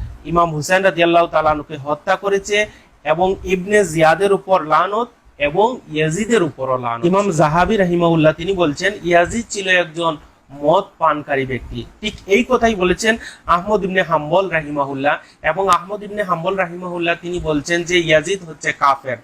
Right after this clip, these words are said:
কারণ কি? কারণ সে মদকে হালাল মনে করত। এইভাবে, আহ,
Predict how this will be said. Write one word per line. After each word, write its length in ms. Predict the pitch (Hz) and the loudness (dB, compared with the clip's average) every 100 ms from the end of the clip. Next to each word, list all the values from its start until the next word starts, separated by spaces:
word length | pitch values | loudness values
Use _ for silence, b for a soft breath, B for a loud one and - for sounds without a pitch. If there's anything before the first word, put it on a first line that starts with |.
| B B _ | B B _
কারণ 300 | 160 170 214 | 2 2 2
কি? 240 | 208 240 - - | -2 -12 -10 -2
কারণ 260 | 160 170 | -2 -2
সে 200 | 160 170 | -6 -8
মদকে 520 | 151 143 156 156 196 | -4 2 2 2 -4
হালাল 400 | 160 131 131 151 | -2 0 2 2
মনে 220 | 156 135 123 | 0 -6 -8
করত। 320 | 127 - 117 - | -12 -12 -16 -6
এইভাবে, 400 | 190 226 247 185 | -2 2 4 2
আহ, 800 | 143 - - - - - 147 143 | 0 -6 -20 -20 -20 0 4 4